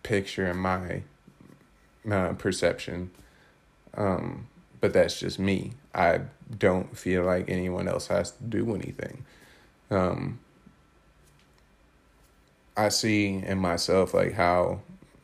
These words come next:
you know, or, you know, how my environment, how my actions change things or, you know, redirect a person's actions. Like, you know, there are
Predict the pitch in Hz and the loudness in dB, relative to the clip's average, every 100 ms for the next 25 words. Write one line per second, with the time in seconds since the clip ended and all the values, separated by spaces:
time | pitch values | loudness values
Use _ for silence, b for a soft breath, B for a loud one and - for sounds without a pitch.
0 | _ 104 95 87 - 95 90 90 - - | _ -2 0 0 0 2 4 2 -2 -10
1 | - - - 107 101 90 87 90 90 90 | -20 -20 -10 -2 0 2 2 2 2 0
2 | 90 90 90 90 - 92 90 87 87 78 | 0 2 2 0 -4 0 2 2 0 -2
3 | - 85 - - 90 - - _ _ _ | -4 -4 -6 -8 -8 -8 -12 _ _ _
4 | _ - - 90 92 95 - - - - | _ -8 -4 -2 -4 -6 -6 -6 -8 -10
5 | 123 - b b b b - 92 87 87 | -14 -18 b b b b 0 4 4 2
6 | - - - _ - - - - 104 98 | -6 -18 -20 _ -20 -20 -20 -4 0 2
7 | 85 87 92 117 - - 98 104 95 90 | 2 -2 -6 -12 -12 -4 0 2 2 4
8 | 92 90 - _ _ _ - - 95 85 | 4 4 -2 _ _ _ -10 2 4 4
9 | - - - 90 87 85 87 87 - - | 2 -4 0 0 0 -4 -4 -6 -8 -12
10 | - - _ _ _ - 98 90 - - | -18 -20 _ _ _ -2 2 2 0 -8
11 | 85 87 - b b b b b - 92 | -10 -10 -12 b b b b b 0 2
12 | 92 90 - 107 98 90 - _ - 107 | 4 0 -2 2 2 2 -4 _ 2 4
13 | 92 95 | 6 4